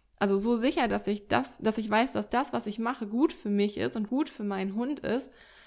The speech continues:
dass ich, was das angeht, absolut darüber stehe. Also würde mich jetzt jemand anmotzen oder kritisieren, dann würde ich sagen, okay, <laughs> mecker ruhig darüber, ist deine Meinung, ich mach das, was für mich und meinen Hund gut ist.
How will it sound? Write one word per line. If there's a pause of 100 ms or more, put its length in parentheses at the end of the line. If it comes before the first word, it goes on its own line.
dass
ich,
was
das
angeht,
absolut
darüber
stehe.
Also
würde
mich
jetzt
jemand
anmotzen
oder
kritisieren,
dann
würde
ich
sagen, (800)
okay, (460)
<laughs> (1080)
mecker
ruhig
darüber,
ist
deine
Meinung,
ich
mach
das,
was
für
mich
und
meinen
Hund
gut
ist.